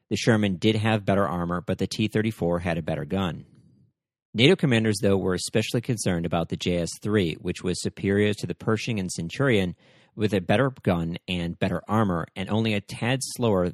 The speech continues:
than either of its nato counterparts. The majority of tanks deployed in East Germany and Eastern Europe were T thirty-fours.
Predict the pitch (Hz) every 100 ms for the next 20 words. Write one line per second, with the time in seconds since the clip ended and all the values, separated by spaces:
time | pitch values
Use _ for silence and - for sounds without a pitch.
0 | - 92 90 95 101 92 87 87 82 -
1 | 90 85 82 - 113 90 - - - -
2 | _ _ _ _ _ 110 104 107 120 123
3 | 127 - 120 113 - 104 - 98 95 95
4 | 95 95 - 87 87 87 - 98 107 113
5 | 90 - 90 95 82 - 95 - 95 90
6 | 80 - 101 90 78 -